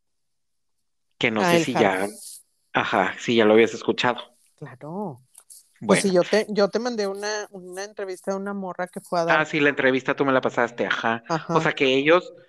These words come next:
Speaker 1: que cuando fue a entrevistar, ellos no, este,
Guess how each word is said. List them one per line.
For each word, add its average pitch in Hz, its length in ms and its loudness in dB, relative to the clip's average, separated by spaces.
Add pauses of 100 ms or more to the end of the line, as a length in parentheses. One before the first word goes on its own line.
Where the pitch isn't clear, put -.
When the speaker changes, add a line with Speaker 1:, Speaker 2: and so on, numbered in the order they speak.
(240)
Speaker 1:
que 139 200 0
cuando 127 280 2
fue 131 140 0
a 123 40 2
entrevistar, 147 760 0
ellos 127 360 -2
no, 117 920 -4 (140)
este, 104 1080 -2